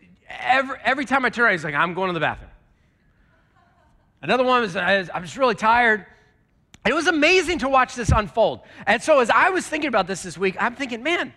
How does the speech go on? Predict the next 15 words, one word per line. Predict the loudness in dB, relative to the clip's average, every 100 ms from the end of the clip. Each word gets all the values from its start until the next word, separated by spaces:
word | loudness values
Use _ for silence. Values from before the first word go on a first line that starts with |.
| _ _ _ -2
I | 0
know | 2 2
what | 0
Zebedee | 0 -2 0 -4
is | -2
thinking | -4 -2 2
right | 2 0
now." | -4 -6 _ _ _ _ _ _
He's | -8 -4
thinking, | 0 -2 -4 -4
"Get | -2
back | 0 0 0
in |
the | 0
boat. | 2 2 0